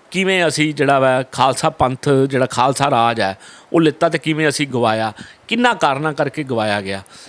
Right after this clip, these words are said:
ਇਹ ਸਾਰੀਆਂ ਚੀਜ਼ਾਂ ਜਿਹੜੀਆਂ ਵਾ, ਇਹ ਦੱਸਣ ਦੀ ਲੋੜ ਹੈ। ਤੇ ਦੱਸਣੀਆਂ ਕਿੰਨੇ ਆ? ਦੱਸਣੀ ਹੈ। ਮੈਂ ਤਾਂ ਜਿੰਨਾ ਕੁ ਤੁਹਾਡੇ ਤੇ ਇੱਥੇ ਬੋਲ ਸਕਦਾ ਉਨਾ ਕੀ ਆ, ਠੀਕ ਹੈ ਨਾ? ਤੇ ਦੱਸਣਾ ਤਾਂ ਸ਼੍ਰੋਮਣੀ ਗੁਰਦੁਆਰਾ ਪ੍ਰਬੰਧਕ ਕਮੇਟੀ ਨੇ ਆ। ਹੁਣ, ਹੁਣ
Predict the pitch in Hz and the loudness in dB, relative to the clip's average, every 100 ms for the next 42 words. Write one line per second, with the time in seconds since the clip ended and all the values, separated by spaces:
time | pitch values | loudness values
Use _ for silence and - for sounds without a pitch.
0 | - - 160 127 143 156 147 117 123 123 | -20 -14 -8 -8 -6 -6 -6 -4 0 0
1 | 135 127 110 117 117 151 233 214 127 - | -2 -8 -10 -8 -8 -8 -8 -8 -6 -8
2 | 143 139 139 117 107 95 80 - - - | -8 -6 -6 -6 -8 -10 -14 -20 -20 -20
3 | - 170 151 139 - 180 202 180 170 175 | -10 -10 -6 -6 -4 -4 -4 -4 -6 -8
4 | 160 139 - - - - 117 117 147 156 | -10 -14 -20 -20 -16 -10 -6 -4 -2 -2
5 | 139 135 135 156 139 139 147 156 147 139 | 0 0 0 0 0 0 0 0 2 2
6 | 135 143 - 156 131 131 127 147 143 139 | 0 -2 -2 -2 2 2 2 0 0 0
7 | 135 143 135 139 139 160 - - - - | 0 -2 -4 -6 -6 -6 -8 -20 -20 -20
8 | - 117 104 156 190 143 - - - 135 | -10 -8 -4 -2 -2 -6 -18 -10 -4 -4
9 | 127 - 143 151 - 139 135 143 131 127 | -4 -6 -6 -6 -4 -4 -4 -4 -6 -4
10 | 131 139 131 123 120 147 180 147 127 - | -4 -4 -4 -8 -8 -8 -8 -6 -8 -8
11 | 131 135 139 160 156 - - _ 170 254 | -10 -10 -10 -12 -18 -20 -20 _ -6 -4
12 | 170 143 196 | -4 -6 0